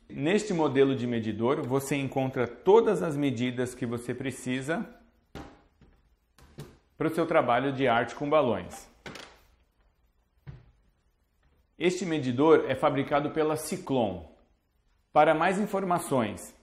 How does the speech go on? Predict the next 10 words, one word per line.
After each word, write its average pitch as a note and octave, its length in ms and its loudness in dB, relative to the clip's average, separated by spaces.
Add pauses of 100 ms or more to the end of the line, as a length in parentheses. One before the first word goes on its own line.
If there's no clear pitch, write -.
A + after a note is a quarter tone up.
e C#3+ 140 4
acesso B2+ 500 2
aos A2 220 -2
distribuidores, D3+ 1000 0 (380)
entre F3+ 320 -2
no F3+ 120 -4
site A2 520 -4 (180)
w A2+ 480 0
w D3 360 0
w B2 460 2